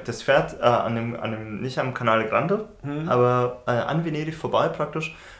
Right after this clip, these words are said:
Speaker 1: wo ja noch zwei, drei kleine Inseln vorne aufgeschüttet sind. Und das ist wirklich so, so ein Wolkenkratzer, der da einfach durch die Stadt so sich durchschiebt.
Speaker 2: Ja, ich weiß
Speaker 1: Und,
Speaker 2: nicht.
Speaker 1: und die verklappen ja ihr ganzes Wasser und sowas, ne? Und, und die Anwohner beschweren sich die ganze Zeit.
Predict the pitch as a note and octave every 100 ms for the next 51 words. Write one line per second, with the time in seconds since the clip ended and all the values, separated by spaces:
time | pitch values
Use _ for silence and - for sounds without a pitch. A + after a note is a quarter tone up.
0 | - B2 A#2+ A#2+ A2+ - G#2+ B2+ B2+ A#2+
1 | A2+ A#2 A#2+ A2+ D3 D3 C3+ B2 A#2 C3
2 | - - A2 A2 C3 D3+ - - - -
3 | A#2 A#2 - C#3+ D3 C3 C#3 F3+ F3+ -
4 | _ _ - - C3+ C3+ C3 A2+ - B2+
5 | C3 F3+ E3+ B2+ B2 A#2+ A#2 A#2+ A#2 G#2
6 | - A#2+ C#3 - D#3+ D#3+ - D#3+ - D3
7 | C#3 C3+ F3 E3+ - G3+ - D#3 D#3+ D3+
8 | A#2+ B2 - B2+ B2 A#2 - A#2+ - A#2+
9 | C3+ D3+ D3+ C3 A#2+ B2 B2 - G2+ -
10 | F#3 F3+ - D#3 D#3+ E3+ E3+ C3 D#3+ B2
11 | A#2+ - A#2 A#2 A#2+ A2 - D3 E3+ E3+
12 | E3 - D3+ D#3+ D#3 A#2+ A#2 F#3 - -
13 | C3+ C#3+ E3+